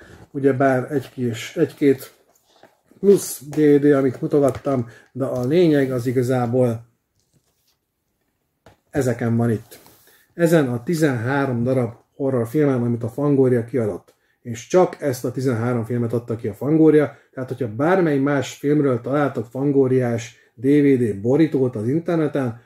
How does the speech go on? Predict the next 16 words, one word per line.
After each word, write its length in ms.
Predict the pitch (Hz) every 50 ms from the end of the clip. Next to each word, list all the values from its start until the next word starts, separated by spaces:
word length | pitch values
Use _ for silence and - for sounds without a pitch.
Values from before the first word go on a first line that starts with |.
| _ _
az 320 | 143 143 135 117 - - _ _
kamu 300 | - 160 151 147 143 127
borító, 500 | 120 127 123 123 120 120 131 123 120 113
az 160 | 107 101 101
nem 180 | 107 117 147 180
létezik, 600 | 190 175 165 - 151 139 147 143 131 131 - _ _ _ _ _ _
az 260 | 139 143 139 127 117
nem 280 | 123 123 143 147 139 139
jelent 280 | 135 131 127 120 110
meg 160 | 113 117 110
Magyarországon, 800 | 113 120 123 120 117 110 113 - 127 117 113 113 113 110 104 104 - _ _ _ _ _ _ _
legalábbis 320 | - 117 110 117 117 113
nem 140 | - 131 123
a 40 | 120
Fangoria 520 | 117 131 123 123 117 120 120 120 120 113
által, 400 | 110 113 113 110 - 104 104 104